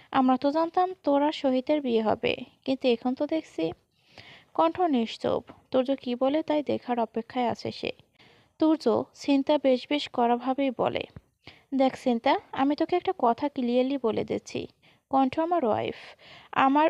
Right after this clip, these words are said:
ওর থেকে কোনো প্রবলেম না থাকলে আশা করি তোদেরও কোনো প্রবলেম থাকা উচিত নয়। Am I right?" সিন্তার মুখ মুহূর্তে চুপসে গেল। সে আর চোখে তাকায় পিছনে দাঁড়িয়ে থাকা সহিতার দিকে।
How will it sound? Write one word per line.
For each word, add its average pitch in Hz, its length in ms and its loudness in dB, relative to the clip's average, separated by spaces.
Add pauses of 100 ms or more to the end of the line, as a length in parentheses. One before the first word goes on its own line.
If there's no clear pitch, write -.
(140)
ওর 254 200 2
থেকে 285 260 -2
কোনো 302 260 -4
প্রবলেম 254 480 0
না 233 180 0
থাকলে 247 460 -4 (200)
আশা 233 260 0
করি 294 240 0
তোদেরও 294 400 -2
কোনো 339 220 -4
প্রবলেম 247 420 -2
থাকা 285 280 -4
উচিত - 360 -4
নয়। - 200 -4 (580)
Am 240 200 2
I 277 160 2
right?" 269 460 0 (760)
সিন্তার 349 480 2
মুখ 294 260 -2
মুহূর্তে 277 360 0
চুপসে 226 380 -2
গেল। 202 260 2 (260)
সে 294 300 2
আর 240 140 2
চোখে 269 340 -2
তাকায় 311 300 -2
পিছনে 262 460 -2
দাঁড়িয়ে 226 240 2
থাকা 277 260 -4
সহিতার 226 460 -2
দিকে। - 360 -6